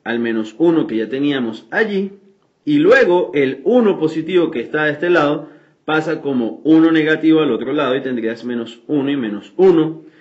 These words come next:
que al sumarlos allí tendríamos al final un menos dos.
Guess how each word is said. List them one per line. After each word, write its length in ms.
que 120
al 100
sumarlos 680
allí 280
tendríamos 760
al 200
final 500
un 340
menos 400
dos. 440